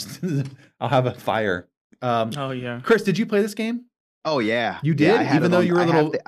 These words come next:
Speaker 1: you were a little baby, you were playing it?
Speaker 3: I have, I have the game in my attic with my Sega Genesis.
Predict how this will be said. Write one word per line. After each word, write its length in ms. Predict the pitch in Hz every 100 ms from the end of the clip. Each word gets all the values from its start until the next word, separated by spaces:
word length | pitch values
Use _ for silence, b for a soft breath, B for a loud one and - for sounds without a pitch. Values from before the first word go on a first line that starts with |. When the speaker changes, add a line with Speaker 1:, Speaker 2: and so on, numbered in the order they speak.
| -
Speaker 1:
you 80 | 156
were 40 |
a 20 | 165
little 160 | 151
baby, 320 | 135 120 156
you 180 | 202 170
were 80 | 147
playing 320 | 151 156 185
it? 80 | 214
Speaker 3:
I 80 | 139
have, 360 | 135 139 143 -
I 100 | -
have 280 | 127 127 135
the 60 | 135
game 200 | 123 127
in 80 | 127
my 120 | 123
attic 320 | 127 127 87
with 140 | 104 -
my 100 | 107
Sega 260 | - 110
Genesis. 380 | 110 107 -